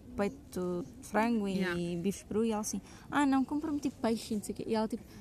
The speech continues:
Speaker 1: ela agora come muito menos carne.
Speaker 2: Sim.
Speaker 1: E depois é também do género, "Ah, vamos fa-, fazemos, tipo, ah, vamos fazer um, um almoço ou um jantar lá em casa."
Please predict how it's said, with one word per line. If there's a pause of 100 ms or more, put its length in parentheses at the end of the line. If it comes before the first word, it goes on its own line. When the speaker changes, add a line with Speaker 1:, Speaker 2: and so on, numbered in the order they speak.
(120)
Speaker 1:
ela
agora
come
muito
menos
carne.
Speaker 2:
Sim. (260)
Speaker 1:
E
depois
é
também
do
género,
"Ah, (100)
vamos
fa-,
fazemos,
tipo, (800)
ah,
vamos
fazer
um,
um
almoço
ou
um
jantar
lá
em
casa."